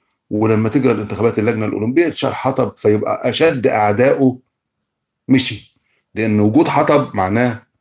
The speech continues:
منع مرتضى منصور من الترشح. هيترشح آه، وبعدين هيترفض. يعني أشد أعدائه في الساحة دلوقتي الأخ هشام حطب. ف كان كل أمنيات المستشار مرتضى منصور،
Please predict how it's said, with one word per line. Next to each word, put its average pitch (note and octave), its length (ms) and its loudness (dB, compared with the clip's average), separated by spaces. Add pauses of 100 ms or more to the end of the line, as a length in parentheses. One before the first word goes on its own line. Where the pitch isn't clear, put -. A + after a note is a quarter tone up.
(300)
منع G#2+ 360 0
مرتضى G#2 300 -2
منصور G#2 440 -2 (480)
من A2+ 140 2
الترشح. A2+ 500 0
هيترشح A2 420 0
آه، F#3 260 4
وبعدين B2+ 500 2
هيترفض. - 440 -6 (920)
يعني A#2+ 200 2
أشد C#3+ 280 2
أعدائه C3 340 4
في - 60 -2
الساحة A#2+ 260 -2
دلوقتي C3+ 520 0 (920)
الأخ G#2 420 0
هشام G2+ 260 -4
حطب. - 320 -18 (1120)
ف - 100 0 (720)
كان C3 280 4
كل B2+ 420 4
أمنيات A2+ 580 2
المستشار G#2+ 400 0
مرتضى B2+ 320 2
منصور، B2+ 440 2